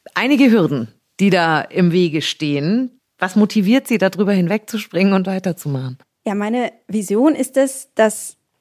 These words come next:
Speaker 2: mehr Patientinnen mit ihrer Krebserkrankung leben können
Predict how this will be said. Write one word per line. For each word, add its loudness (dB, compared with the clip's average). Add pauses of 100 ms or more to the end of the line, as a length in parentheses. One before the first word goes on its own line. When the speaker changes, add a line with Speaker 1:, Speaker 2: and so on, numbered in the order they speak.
(180)
Speaker 2:
mehr 0
Patientinnen -2 (420)
mit -4
ihrer 0
Krebserkrankung -6 (140)
leben 4
können 0